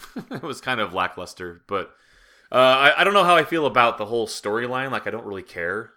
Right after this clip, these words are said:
um, too much about it. Uh, I feel like, you know, if I had to compare it to, like, a Gears of War four or even a Call of Duty campaign, I think that this is kind of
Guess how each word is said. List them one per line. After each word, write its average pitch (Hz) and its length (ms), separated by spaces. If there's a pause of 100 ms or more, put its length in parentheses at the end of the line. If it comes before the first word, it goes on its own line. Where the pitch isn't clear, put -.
(140)
um, 85 400 (240)
too 120 120
much 127 220
about 131 280
it. 143 140 (680)
Uh, 95 640
I 107 140
feel 135 120
like, 104 220 (480)
you 110 60
know, 104 40
if 101 80
I 104 40
had 107 60
to 104 60
compare 101 300
it 98 40
to, 95 60
like, 92 140
a 92 60
Gears 92 260
of 92 120
War 90 200
four 95 440
or 90 180
even 92 180
a 85 60
Call 87 220
of 82 60
Duty 87 200
campaign, 120 420
I 107 80
think 92 200
that - 120
this - 200
is 85 100
kind 85 240
of 78 240